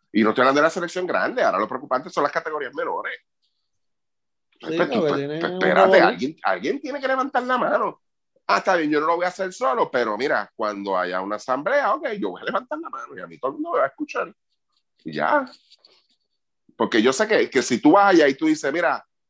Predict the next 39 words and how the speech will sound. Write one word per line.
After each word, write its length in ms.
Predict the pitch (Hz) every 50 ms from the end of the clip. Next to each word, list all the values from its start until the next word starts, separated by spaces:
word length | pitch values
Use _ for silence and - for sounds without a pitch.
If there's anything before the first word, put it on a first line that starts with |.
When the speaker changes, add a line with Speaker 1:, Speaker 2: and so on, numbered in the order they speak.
| _ _ _ _ _ _ _ _ _ _ _ _ _ _
Speaker 1:
tú 120 | - 170 165
eres 160 | 185 208 208
un 200 | 214 208 220 196 -
cabrón 540 | - 196 185 185 190 208 226 233 233 220 196
y 60 | 170
tú 140 | - 160 160
no 120 | 175 175 165
sirves", 520 | - - 147 131 123 113 107 98 95 92 95
yo 120 | 123 123
sé 160 | 120 - 196
que 100 | 196 196
van 180 | 151 135 127 135
a 40 | 143
haber 200 | 151 160 165 -
por 120 | - 180
lo 80 | 180 170
menos 260 | 175 175 175 175 -
diez 120 | - 180 170
o 80 | 175
doce 300 | 180 196 214 202 - 196
que 60 | 160 139
van 160 | 127 - 135
a 20 | 135
levantar 320 | 151 156 156 - - 170
la 100 | 165 165
mano, 140 | 160 156 165 180
"Eh, 240 | 180 175 175 170 156
eso 180 | 147 - 165
es 60 | 151 -
verdad, 300 | 151 147 127 117 117 117
eso 140 | - - 135
es 40 | 139
verdad", 220 | 135 127 135 -
porque 120 | - 123 127
eso 100 | 123 -
pasa 180 | - 165 170 175
en 60 | _
todos 220 | 180 170 175 175
sitios. 420 | - 147 233 - - - 170 -